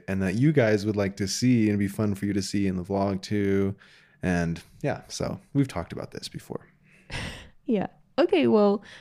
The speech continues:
Speaker 2: we'll end it here. We are actually filming another podcast right after this podcast, so we're hoping to get you guys three podcasts this week.
Speaker 1: It's gonna be a fun one. We're gonna talk about, we got this idea from the Holderness family on Facebook, and they did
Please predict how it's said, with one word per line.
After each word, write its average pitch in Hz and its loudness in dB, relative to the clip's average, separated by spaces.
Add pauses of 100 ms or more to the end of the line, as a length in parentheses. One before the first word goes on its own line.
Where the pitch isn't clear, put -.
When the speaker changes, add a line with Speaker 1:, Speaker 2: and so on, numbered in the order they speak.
(440)
Speaker 2:
we'll 277 6
end 240 4
it - 2
here. 220 6
We 208 2
are - 0
actually 226 0
filming 185 4
another 208 4
podcast - -8
right - 0
after 170 -4
this 254 2
podcast, - -8
so - -4
we're 208 2
hoping 190 2
to 170 0
get - -4
you 190 0
guys - -6 (380)
three 190 4
podcasts - -6
this - -10
week. - 0
Speaker 1:
It's - -2
gonna 117 4
be 113 6
a 104 6
fun 107 2
one. 98 2
We're 101 2
gonna 104 2
talk 101 -2
about, 98 4 (320)
we 107 -2
got 117 4
this 127 4
idea 110 6
from 110 -2
the 98 2
Holderness 101 2
family 98 4
on 92 4
Facebook, 95 0 (440)
and 107 2
they 110 6
did 101 6